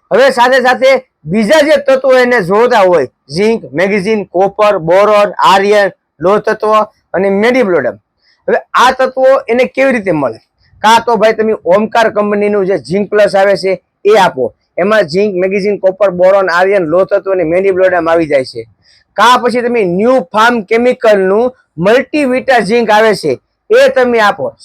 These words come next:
શ્રેષ્ઠ છે, શ્રેષ્ઠ. એની માલપા તમને ઝિંક, મેગ્નેશિયમ, કોપર, બોરોન, આયર્ન, લોહ તત્વ, મેડીબ્લોડમ અને સાથે સલ્ફર પણ મળશે તમને,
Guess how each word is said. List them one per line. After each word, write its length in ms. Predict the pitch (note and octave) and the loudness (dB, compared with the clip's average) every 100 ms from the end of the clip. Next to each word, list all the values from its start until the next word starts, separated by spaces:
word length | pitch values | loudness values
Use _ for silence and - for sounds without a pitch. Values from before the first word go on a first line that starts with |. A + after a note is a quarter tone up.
| - | -18
શ્રેષ્ઠ 500 | - B3+ C#4+ C4+ G#3 - | -4 2 2 0 -6 -4
છે, 160 | E3 | -4
શ્રેષ્ઠ. 580 | C3+ - B3+ A3 - - _ _ _ _ _ | -6 -2 0 0 -4 -18 _ _ _ _ _
એની 180 | G3 B3 | -2 0
માલપા 320 | A#3 A#3 A#3 | 0 0 0
તમને 260 | A3+ A3 A3 | -2 -2 -2
ઝિંક, 320 | C#3+ G3 G#3+ | -2 -2 -2
મેગ્નેશિયમ, 460 | F3 F3+ G3 G3 G#3 | -4 -4 -4 -4 -2
કોપર, 340 | F#3+ F#3 G#3+ F#3 | -2 -2 -2 0
બોરોન, 400 | E3+ F#3 G3+ F3+ | 2 2 2 0
આયર્ન, 420 | E3 F#3 G#3 F#3 | 0 0 0 0
લોહ 240 | D#3 G3 | 0 0
તત્વ, 480 | G#3+ A3 A3 A#3 B3+ - _ _ | 0 -4 -2 -2 -2 -4 _ _
મેડીબ્લોડમ 640 | D#3 G3+ A#3 A#3+ B3 C#4 C4 - - | -4 0 0 2 2 2 -2 -10 -6
અને 160 | F#3+ G3 | -4 -2
સાથે 320 | F#3+ F#3+ G#3 | -2 -2 -2
સલ્ફર 640 | - - G#3+ A3+ - A3+ G#3+ | -4 0 0 0 0 0 0
પણ 300 | G#3+ A#3 F#3+ | 0 0 0
મળશે 440 | E3+ E3+ D#3+ E3 | 0 -2 -2 -6
તમને, 300 | D#3 D#3 | -6 -4